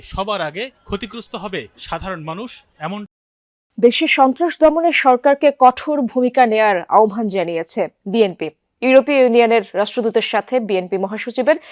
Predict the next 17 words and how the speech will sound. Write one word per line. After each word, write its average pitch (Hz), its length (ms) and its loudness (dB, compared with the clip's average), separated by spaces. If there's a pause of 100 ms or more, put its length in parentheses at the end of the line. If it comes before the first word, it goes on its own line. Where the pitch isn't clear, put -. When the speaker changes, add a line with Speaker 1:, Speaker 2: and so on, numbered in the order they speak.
(180)
Speaker 2:
এক 233 220 4
বৈঠক 240 380 2
শেষে 180 320 -4
তিনি 202 200 -2 (100)
বলেন, 240 200 4 (400)
ফেব্রুয়ারির 294 460 6
নির্বাচন 262 540 6
নিয়ে 381 220 -2 (200)
কারোর 220 300 4
মধ্যে 302 240 -4
সংশয় 185 500 -4
নেই। - 120 -14 (500)
বিএনপি 247 280 6
নির্বাচনী 233 480 6
প্রস্তুতি 240 400 0 (100)
জানতে 220 240 0
চেয়েছেন 208 380 -2